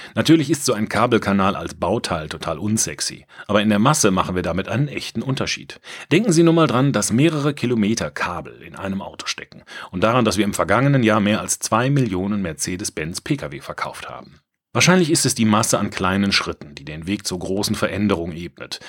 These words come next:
und die dafür sorgt, dass sich immer weniger Menschen skeptisch an der Stirn kratzen, wenn es um die Frage geht, ob Luxus und Nachhaltigkeit zusammenpassen können.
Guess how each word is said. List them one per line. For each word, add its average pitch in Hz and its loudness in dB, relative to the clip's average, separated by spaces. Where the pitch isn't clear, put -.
und 92 -4
die 101 2
dafür 120 4
sorgt, 127 4
dass 120 4
sich 120 -2
immer 160 4
weniger 143 4
Menschen 90 -2
skeptisch - -2
an 98 -2
der 95 0
Stirn 120 4
kratzen, - 0
wenn 117 4
es - 2
um 107 0
die 107 -4
Frage 98 0
geht, 87 -2
ob - -8
Luxus 82 0
und 107 -4
Nachhaltigkeit 76 -6
zusammenpassen - 0
können. - -12